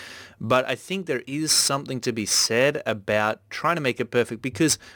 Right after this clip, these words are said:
when we want to make our artwork perfect, that's not a bad thing. That's, it's not like a selfish thing. The only reason we wanna make it the very best that it can be is so that when we put it out there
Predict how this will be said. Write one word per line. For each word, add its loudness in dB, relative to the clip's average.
when 2
we 6
want 0
to 0
make -2
our 4
artwork 0
perfect, 0
that's 0
not 2
a 0
bad -2
thing. -4
That's, -6
it's -4
not -6
like -8
a -2
selfish -2
thing. -2
The 2
only 4
reason -2
we 2
wanna 0
make -2
it 0
the 0
very 2
best 2
that 2
it -10
can -2
be -4
is 2
so 2
that 0
when -2
we 0
put 2
it -2
out 0
there 0